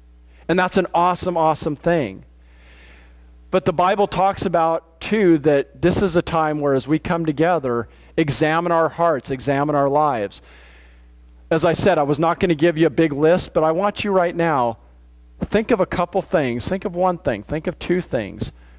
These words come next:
What do you need to work on in your life? What do you need to change? What have you been listening, listening, listening to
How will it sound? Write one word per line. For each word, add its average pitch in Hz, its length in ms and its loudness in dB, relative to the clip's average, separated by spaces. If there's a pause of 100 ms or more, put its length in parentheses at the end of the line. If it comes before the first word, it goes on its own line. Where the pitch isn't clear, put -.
(180)
What 147 500 -2
do 180 80 -2
you 175 220 0
need 170 180 -2
to 160 80 -2
work 151 320 -2
on 127 140 0
in 120 100 -2
your 120 140 -2
life? 123 280 -2
What 135 300 -2
do 170 60 -8
you 175 120 -2
need 170 180 0
to 151 60 -2
change? 135 320 -2
What 151 200 0
have 202 100 0
you 190 100 -4
been 156 280 0
listening, 185 460 -2
listening, 175 480 -2
listening 160 420 0
to 104 400 -6